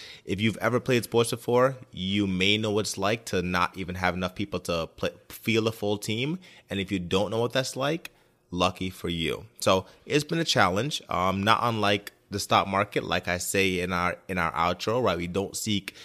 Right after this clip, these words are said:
security, we seek adventure, right? This was the hardest team by far, in my opinion, to, to, to coach, and I took on the challenge, and we're having fun. And yeah, so now I'm just rambling, but that's where I've been, right? Between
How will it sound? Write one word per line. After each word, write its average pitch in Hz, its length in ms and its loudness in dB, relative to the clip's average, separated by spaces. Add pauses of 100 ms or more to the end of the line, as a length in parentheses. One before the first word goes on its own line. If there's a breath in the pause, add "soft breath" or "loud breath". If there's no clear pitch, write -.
(140 loud breath)
security, 107 760 0
we 95 120 -6
seek 92 200 -6
adventure, 131 540 -2 (180)
right? 92 160 -4
This 104 200 -4
was 104 80 -6
the 98 80 -2
hardest 104 420 4
team 104 220 -2
by 92 180 2
far, 95 400 2
in 90 60 -2
my 92 180 0
opinion, 95 380 -2
to, 87 180 -4
to, 87 300 -4 (320 loud breath)
to 110 100 -2
coach, - 500 0
and 90 280 0
I 82 60 -2
took - 260 -6
on 95 160 2
the 90 60 -4
challenge, 107 440 -2
and 92 140 -2
we're 92 60 -2
having 90 260 -4
fun. 113 400 0 (520 loud breath)
And 98 520 0
yeah, 160 320 0
so 107 260 2
now 120 140 6
I'm 143 80 4
just 120 160 0
rambling, 92 400 2
but 92 180 0
that's 104 240 2
where 104 160 2
I've 87 160 -2
been, 82 260 -2
right? 85 200 -4
Between 92 520 -4